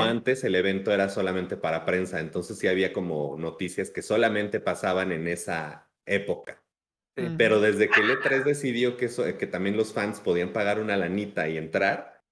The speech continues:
Speaker 2: pues como que la naturaleza noticiosa informativa del evento se perdió y cambió más como a una convención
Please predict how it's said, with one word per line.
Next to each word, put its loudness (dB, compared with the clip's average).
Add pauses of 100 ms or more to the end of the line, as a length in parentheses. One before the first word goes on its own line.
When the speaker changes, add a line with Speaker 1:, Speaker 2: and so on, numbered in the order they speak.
(160)
Speaker 2:
pues 0
como 2
que 2
la 4
naturaleza 2
noticiosa -2
informativa 0
del 2
evento 0
se -4
perdió 0
y -4
cambió 2
más -2
como -2
a 2
una 0
convención -2